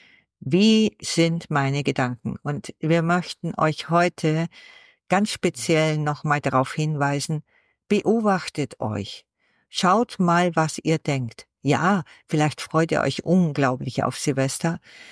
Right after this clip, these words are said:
Vielleicht seid ihr aber auch jemand, der sagt, ich bin alleine. Aber nach Silvester kommt wieder ein komplett neues Jahr. Und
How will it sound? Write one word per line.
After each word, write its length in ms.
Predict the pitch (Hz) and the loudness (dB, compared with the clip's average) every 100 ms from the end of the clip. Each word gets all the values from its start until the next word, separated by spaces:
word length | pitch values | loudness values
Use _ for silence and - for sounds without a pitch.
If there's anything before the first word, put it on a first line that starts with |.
| - - | -20 -4
Vielleicht 640 | 165 160 156 - - - | 2 2 2 -4 -12 -14
seid 360 | - 165 160 - | -4 0 0 2
ihr 100 | 156 | 2
aber 220 | 151 - | 2 0
auch 160 | 151 - | -2 -2
jemand, 300 | 160 151 151 | -2 0 0
der 100 | 147 | 0
sagt, 240 | 160 - | -2 -4
ich 120 | 131 | -8
bin 180 | - 151 | -4 -2
alleine. 560 | 156 143 131 151 165 - | -2 -2 -2 -2 -4 -4
Aber 440 | - 151 151 180 214 - _ _ - | -2 0 2 2 2 -4 _ _ -6
nach 380 | 170 196 277 - | 0 2 0 -2
Silvester 760 | 180 143 135 135 - 160 170 - - _ - | -2 0 -2 -2 -2 -2 -2 -10 -20 _ -2
kommt 440 | 165 190 214 - | 2 4 2 2
wieder 300 | 170 180 - | 2 2 0
ein 160 | 143 143 | -2 -2
komplett 560 | 170 156 147 156 160 | 0 0 2 0 0
neues 460 | 151 143 151 147 - | -2 -2 -2 -2 -4
Jahr. 280 | 131 120 107 - - _ - | -4 -4 -8 -12 -20 _ -2
Und 280 | 180 170 | -2 -2